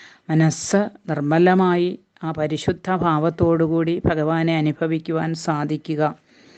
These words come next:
എന്നുള്ളതാണ് ഏകാദശി വ്രതാനുഷ്ഠാനങ്ങളുടെയൊക്കെ ഫലമായിട്ട്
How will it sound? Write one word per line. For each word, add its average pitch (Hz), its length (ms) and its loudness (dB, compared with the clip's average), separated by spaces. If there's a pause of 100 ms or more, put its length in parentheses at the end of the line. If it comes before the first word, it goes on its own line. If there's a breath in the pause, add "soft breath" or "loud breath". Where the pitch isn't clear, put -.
(380 loud breath)
എന്നുള്ളതാണ് 160 880 2
ഏകാദശി 160 680 0
വ്രതാനുഷ്ഠാനങ്ങളുടെയൊക്കെ 156 1600 -2 (920 soft breath)
ഫലമായിട്ട് 156 800 0